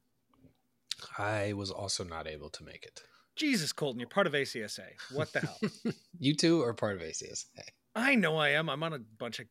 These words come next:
Speaker 2: committees. I was on a committee call today for Guild, so I did my part, but I couldn't make the other one. Um, my understanding of was a big push for the, uh, the bill for U S P S shipping.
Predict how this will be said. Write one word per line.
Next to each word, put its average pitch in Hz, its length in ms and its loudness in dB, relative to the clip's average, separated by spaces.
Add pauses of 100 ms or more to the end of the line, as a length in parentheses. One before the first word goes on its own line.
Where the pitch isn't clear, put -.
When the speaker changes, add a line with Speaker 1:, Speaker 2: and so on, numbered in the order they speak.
Speaker 2:
committees. 104 520 -10
I 131 60 -8
was 139 140 -4
on 170 100 0
a 180 60 -2
committee 139 260 -4
call 131 200 -6
today 123 280 -2
for 107 140 -12
Guild, 101 380 -10
so - 180 -10 (560)
I 147 40 -4
did 175 200 0
my 143 120 6
part, 123 360 -4 (340)
but 107 220 -10
I 113 60 -8
couldn't 98 260 -14
make 98 140 -18
the 98 120 -18
other 98 140 -18
one. 101 160 -20 (420)
Um, 127 240 -4
my 160 220 6
understanding 151 720 0 (100)
of 127 300 -4 (420)
was 120 340 -6 (100)
a 110 220 -12 (280)
big 170 300 4
push - 440 -2
for 127 400 -4
the, 117 440 -4 (840)
uh, 131 340 -2
the 123 100 -8
bill 143 400 2
for 127 340 -2
U 131 320 0
S 131 160 -2
P 135 220 -2
S 127 120 -2
shipping. 233 420 2